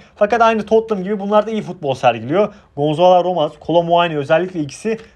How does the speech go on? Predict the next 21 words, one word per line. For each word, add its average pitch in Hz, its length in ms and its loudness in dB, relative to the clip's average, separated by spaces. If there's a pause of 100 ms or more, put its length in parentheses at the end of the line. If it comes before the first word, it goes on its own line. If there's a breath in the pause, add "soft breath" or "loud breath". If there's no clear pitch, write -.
(180)
hücumda 175 380 -2
ekstra 208 340 -4
iş 190 180 -2
yapıyor. 135 300 -2
Onu 160 80 -6
da 151 100 0
söyleyelim. 156 420 -4
Yani 147 240 0 (360 soft breath)
yeteneklerini 220 580 0
sergiliyorlar. 202 720 2
Ben 208 160 0
mücadelede 202 460 2
kazanmalarını 180 540 -2
bekliyorum. 202 360 -2
En 202 60 -4
az 175 140 -4
iki 180 120 -6
gol 196 120 4
atıp 135 220 -2
kazanmalarını 120 500 -2
bekliyorum. 165 400 -4